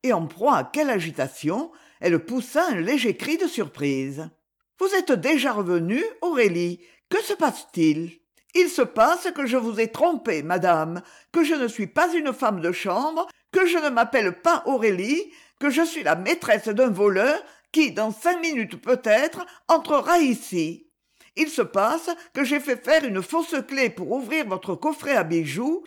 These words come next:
qu'il sait où sont vos perles. Il se passe que je ne peux pas supporter l'idée que cette chose ait lieu après que vous m'avez traité si délicatement, si généreusement, là encore tout à l'heure.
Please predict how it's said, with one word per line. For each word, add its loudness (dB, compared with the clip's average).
qu'il 6
sait -2
où 0
sont 0
vos 2
perles. 0
Il 4
se 0
passe 0
que 2
je 2
ne -6
peux 0
pas 2
supporter 0
l'idée 0
que -4
cette -4
chose -2
ait 4
lieu -4
après 0
que -4
vous -2
m'avez 0
traité -2
si 0
délicatement, -2
si 2
généreusement, -2
là 2
encore 2
tout 0
à 6
l'heure. 2